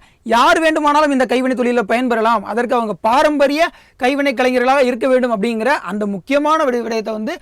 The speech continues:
மாற்றி அமைக்கணும் அப்படிங்கிறதையும் சொல்லியிருந்தாங்க. அதையெல்லாம் திருத்தம் செய்யாம அதற்கு பிறகுதான் எங்களுக்கு பதில் கடிதம் வந்தது. இந்த பதில் கடிதத்தை நாங்க கேட்ட திருத்தம் குறித்து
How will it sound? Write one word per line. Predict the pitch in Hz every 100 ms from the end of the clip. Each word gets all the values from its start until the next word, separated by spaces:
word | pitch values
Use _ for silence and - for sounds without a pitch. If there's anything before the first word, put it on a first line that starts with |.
| - _ -
மாற்றி | 208 294 277 285
அமைக்கணும் | 226 240 226 -
அப்படிங்கிறதையும் | 202 196 254 247 262 208
சொல்லியிருந்தாங்க. | 226 214 202 190 247 381 - _ _ 226
அதையெல்லாம் | 240 269 269 330 285 -
திருத்தம் | 294 403 427 262
செய்யாம | 262 285 262 254 330 240
அதற்கு | 220 208 185
பிறகுதான் | 247 254 285 294
எங்களுக்கு | 240 214
பதில் | 208 240 240
கடிதம் | 233 220
வந்தது. | 202 196 302 - _ -
இந்த | 233 233
பதில் | 254 330
கடிதத்தை | 302 254 302 269
நாங்க | 240 208
கேட்ட | 269 262 208
திருத்தம் | 254 277 247
குறித்து | 247